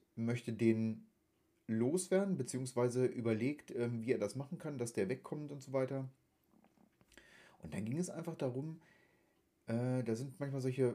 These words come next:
Phrasen aufgetaucht, ähm, so von wegen, „Naja, ich habe jetzt ein Dispo, den könnte ich ja theoretisch auch ab und zu in Angriff nehmen, also in Anspruch nehmen. Ohne dass ich den vielleicht jetzt, ähm,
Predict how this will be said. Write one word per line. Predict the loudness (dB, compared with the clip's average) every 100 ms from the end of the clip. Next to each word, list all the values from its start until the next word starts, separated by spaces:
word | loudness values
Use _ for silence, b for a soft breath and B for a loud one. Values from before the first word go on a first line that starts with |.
| -2
Phrasen | -14 -12 -4 -2 -2 -4
aufgetaucht, | -4 -4 -4 0 0 0 -6 -6
ähm, | -2 0 -2 -6 -8 b b b
so | -8
von | -4 0
wegen, | 2
„Naja, | 4 4 4
ich | 2
habe | 4
jetzt | 2 2
ein |
Dispo, | -4 -4 -6 -8
den | -2 -2 -2 0
könnte | -2 0
ich | 0
ja | 0
theoretisch | -2 -2 -2 -2
auch |
ab | -4
und | -6
zu | -6
in | -6
Angriff | -6 -8 -8 -8
nehmen, | -6 -6 -6
also | -2 -2 -2
in | -4 -4
Anspruch | -4 -8 -10 -8
nehmen. | -8 -10 -16 _ b b b b b b
Ohne | 2 4 4
dass | 0
ich | -2
den | -6 -2
vielleicht | 2 2 2
jetzt, | -4 -4 -10 -4
ähm, | -2 0 -2